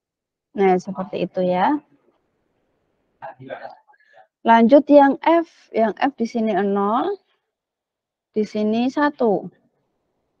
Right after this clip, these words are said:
Maka hasilnya nol Q-nya. Menggambar Q sampai bertemu lagi ujung positif.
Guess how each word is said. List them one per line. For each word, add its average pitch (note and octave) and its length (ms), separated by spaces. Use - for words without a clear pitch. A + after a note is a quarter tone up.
Maka C4 800
hasilnya G#3 560
nol F#3+ 520
Q-nya. F#3 680
Menggambar G#3+ 600
Q B3+ 320
sampai G#3 480
bertemu G3 400
lagi F#3+ 480
ujung F#3 400
positif. F#3 720